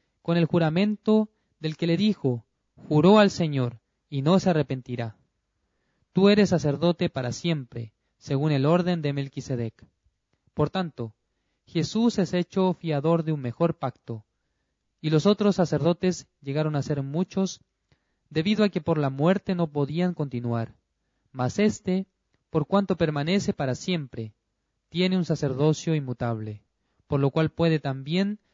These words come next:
salvar perpetuamente a los que por él se acercan a Dios, viviendo siempre para interceder por ellos. Porque tal sumo sacerdote nos convenía,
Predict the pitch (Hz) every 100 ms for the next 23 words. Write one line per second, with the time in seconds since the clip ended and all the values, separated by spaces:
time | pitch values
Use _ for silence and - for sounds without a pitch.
0 | _ - - 151 143 175 - 143 - 196
1 | 196 170 175 175 175 151 139 147 - 131
2 | 156 190 196 _ _ - 139 123 180 190
3 | 175 143 120 117 113 - _ _ _ _
4 | _ _ 135 143 156 143 123 185 196 190
5 | 196 190 147 135 131 127 - 131 175 190
6 | 156 131 120 113 104 - _ _ _ _
7 | _ - 156 - 156 - 220 - 214 180
8 | 170 156 135 165 190 202 175 151 - 139
9 | 131 165 143 113